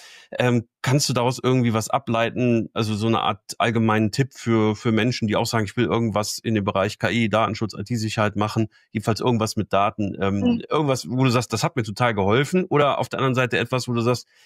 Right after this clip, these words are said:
Speaker 1: "Das hat mich eher ausgebremst, mach das nicht"?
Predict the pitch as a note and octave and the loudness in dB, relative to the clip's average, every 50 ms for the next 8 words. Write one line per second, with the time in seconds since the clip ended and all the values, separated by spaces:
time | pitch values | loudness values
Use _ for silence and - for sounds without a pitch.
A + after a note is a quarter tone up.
0 | _ _ _ - G2+ - B2 - C3 A#2 E2+ D#2 G#2+ F#2 D#2 C3+ B2+ - A2+ F2 | _ _ _ -4 -2 -2 0 0 0 0 2 2 2 2 2 0 0 -2 -4 -2
1 | - F3+ F3 F3+ F3 - - _ _ - - - - G#2+ A2 A2+ - - - G#2+ | 0 0 0 0 -2 -4 -8 _ _ -18 -18 -12 -6 -4 -4 -4 -2 -2 -4 -4
2 | - - G#2+ G2+ F#2 - - - _ | -2 -2 -4 -4 -4 -6 -10 -20 _